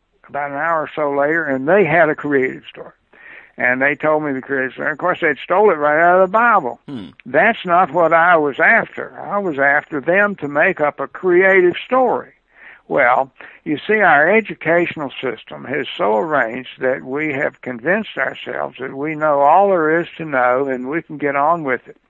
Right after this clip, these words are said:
Speaker 1: Now, if you go to look at the basics that, uh, underline all that, then you get into the same proposition that I had when I was trying to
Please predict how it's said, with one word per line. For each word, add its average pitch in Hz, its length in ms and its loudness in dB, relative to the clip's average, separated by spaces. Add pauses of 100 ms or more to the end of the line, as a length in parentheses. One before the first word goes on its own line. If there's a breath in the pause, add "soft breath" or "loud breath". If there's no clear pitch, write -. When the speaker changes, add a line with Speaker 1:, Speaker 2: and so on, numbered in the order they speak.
(540 loud breath)
Speaker 1:
Now, 139 340 -2
if 135 220 -4
you 208 180 -2
go 196 260 0
to 156 100 -2
look 165 320 -2
at 139 160 -6
the 127 80 -8
basics 147 680 -2 (100)
that, 135 140 -8 (220)
uh, 143 100 -12 (100)
underline 175 760 -4
all 127 280 0
that, 123 420 -10
then 139 200 -2
you 135 140 -4
get 135 360 -2
into 123 640 -10 (160)
the - 160 -18
same 123 320 -6 (420)
proposition 131 680 -6
that 123 160 -8
I 123 260 -2
had 123 300 -10 (120)
when 131 180 -8
I 135 140 -2
was 131 140 -8
trying 139 340 -10
to 135 120 -20